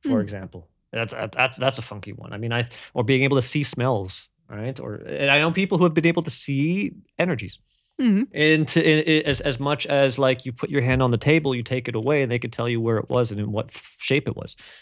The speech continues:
Speaker 1: And, uh, that everybody had a different color energy around them,
Speaker 2: Mm-hmm.
Speaker 1: you know? So I've, I've heard a lot of these stories. How much of it's true in psychosis? I can't say, but I definitely wanna talk about it because I just think it's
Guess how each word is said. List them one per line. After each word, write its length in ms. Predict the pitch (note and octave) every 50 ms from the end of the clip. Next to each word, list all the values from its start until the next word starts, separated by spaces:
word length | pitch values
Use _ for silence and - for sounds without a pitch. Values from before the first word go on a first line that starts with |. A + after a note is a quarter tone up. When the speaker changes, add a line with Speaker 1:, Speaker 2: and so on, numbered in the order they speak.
| - - - - - _ _ _ _ -
Speaker 1:
And, 560 | B2+ B2+ B2+ B2+ B2 B2+ B2+ A#2+ B2 A#2 - -
uh, 420 | A#2 A#2 A2+ A2+ A2 A2+ A2+ A2+ A2
that 320 | - A2 A2 G#2+ - - -
everybody 360 | - G#2+ A#2 G#2+ G2 A2+ A2+ G#2+
had 160 | F#2+ G#2+ G2+
a 40 | G#2+
different 340 | G2+ A2+ - - A2+ -
color 300 | - - - C#3 D3 A#2
energy 340 | G#2 G2+ G2 G2 F#2+ F#2+ G2
around 360 | G2 G#2+ G#2+ G#2 C3 E3 E3+
them, 120 | - G3+ G3
Speaker 2:
Mm-hmm. 200 | G#3+ D4 - -
Speaker 1:
you 60 | G#2
know? 160 | G2+ G#2 A2+ B2
So 100 | - C3+
I've, 80 | B2 -
I've 140 | - B2+ B2
heard 120 | - D3 D#3+
a 40 | E3+
lot 220 | E3 D3+ D3+ D3+
of 60 | D3 C#3+
these 140 | D3 C3+ -
stories. 380 | - - E3+ D#3+ B2+ A2+ A#2+
How 140 | - - B2+
much 240 | C3+ C3+ C#3 B2+ -
of 80 | C3+ B2
it's 180 | B2+ B2 -
true 500 | - - - - D3 D#3+ E3 D#3+ - - -
in 180 | C#3+ C3+ A#2+
psychosis? 800 | A#2 - - C3 B2 B2 - - C#3+ D#3+ - - G3 F#3 - - _ _ _ _ _ _ _ _ _ _ _ _ _ _ -
I 80 | G#3
can't 260 | G#3 - - G#2 F#2+ -
say, 300 | - G#2 G#2+ C3 C#3 - _ _ _ _
but 140 | D#3 D3+
I 100 | D3+ D3
definitely 380 | C#3+ D#3 D#3+ D#3+ F3+ E3 D#3+ D#3+
wanna 220 | D3+ D3+ D3+ D3+
talk 260 | D#3 - E3 F#3+ G3 -
about 240 | A#2+ - G#2 G#2
it 60 | G#2+ G2+
because 180 | A2+ - A2+
I 80 | A2+ G#2+
just 200 | G#2+ G#2+ - -
think 160 | B2 A#2 -
it's 320 | A#2+ A#2 - - - -